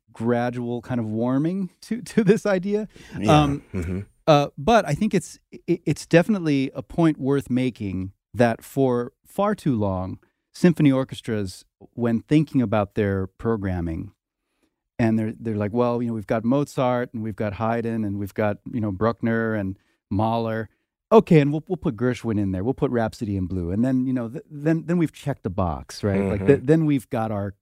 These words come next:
Speaker 1: jazz quotient <laughs>
Speaker 2: <laughs>
Speaker 1: in the season." And, uh,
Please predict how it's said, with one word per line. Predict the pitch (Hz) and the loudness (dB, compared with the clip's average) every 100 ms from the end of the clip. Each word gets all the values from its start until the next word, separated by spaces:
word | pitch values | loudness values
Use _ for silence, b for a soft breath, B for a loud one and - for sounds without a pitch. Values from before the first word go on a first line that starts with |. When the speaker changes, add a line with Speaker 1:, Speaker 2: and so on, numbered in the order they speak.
| - | -4
Speaker 1:
jazz | 113 107 104 | -2 -2 -6
quotient | - 104 101 110 107 - 113 | -4 -2 0 0 -2 2 6
<laughs> | |
Speaker 2:
<laughs> | 180 - | 6 6
Speaker 1:
in | 202 175 | 0 0
the | 151 | -2
season." | - 151 131 110 104 B B 226 185 B | 0 0 0 -4 -6 B B -14 -12 B
And, | 170 151 143 | 4 4 2
uh, | 147 143 139 | 0 0 0